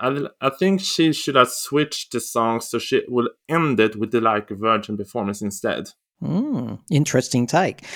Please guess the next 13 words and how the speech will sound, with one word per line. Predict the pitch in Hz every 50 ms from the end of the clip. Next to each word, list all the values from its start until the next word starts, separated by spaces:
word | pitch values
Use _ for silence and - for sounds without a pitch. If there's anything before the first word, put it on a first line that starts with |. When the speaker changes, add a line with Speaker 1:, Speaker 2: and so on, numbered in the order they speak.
| - - - -
Speaker 2:
All | 147 151
right, | 143 135 135 190
most | 160 147 156 170 175 - - -
importantly, | 175 160 170 160 143 - - 139 117 107 101 92 - - _ _ _ _ _ _ _ _ _ _ _
what | 120 113 127
did | 127 131
Speaker 1:
Hmm. | 123 123
Speaker 2:
your | 117
mother | 113 110 113 107 113
think | 107 - - 113 104 117
of | 95 95
the | 104
show? | - - 98 92 85 85